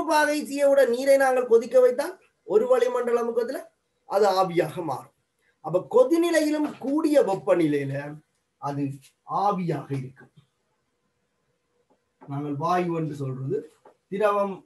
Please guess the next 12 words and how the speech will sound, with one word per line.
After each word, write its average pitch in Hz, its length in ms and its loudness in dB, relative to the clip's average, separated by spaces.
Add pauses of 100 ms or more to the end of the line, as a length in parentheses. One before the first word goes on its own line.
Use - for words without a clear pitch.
வாயு 156 420 2
ஆவியாக, 151 520 0 (160)
ஆவி 190 240 2
என்று 147 200 0
சொல்லுவோம். 120 360 -8 (300)
திரவம், 156 320 0 (1080)
ஆவி. 139 280 -8 (960)
அப்ப 160 160 -2
நூற்றி 269 400 -2
பத்து 190 360 -4
பாகை 160 380 -4
சீல 139 320 -6